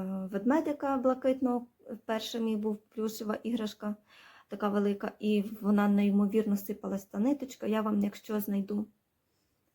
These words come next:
етикеточку, я вам або вона підпишу, або вставлю фото етикетки.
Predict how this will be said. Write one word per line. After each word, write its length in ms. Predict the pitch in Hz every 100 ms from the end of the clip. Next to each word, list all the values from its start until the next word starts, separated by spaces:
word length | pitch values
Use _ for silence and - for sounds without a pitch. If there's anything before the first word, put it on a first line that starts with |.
| _
етикеточку, 640 | 208 208 269 269 247 - 214
я 120 | 214
вам 320 | 214 208 220 -
або 260 | 202 202
вона 240 | 202 208 208 -
підпишу, 540 | 226 - 226 - 339
або 220 | 254 226 226 233 _ - -
вставлю 460 | 202 - 220 208 208
фото 260 | 214 208
етикетки. 640 | 202 202 202 294 - -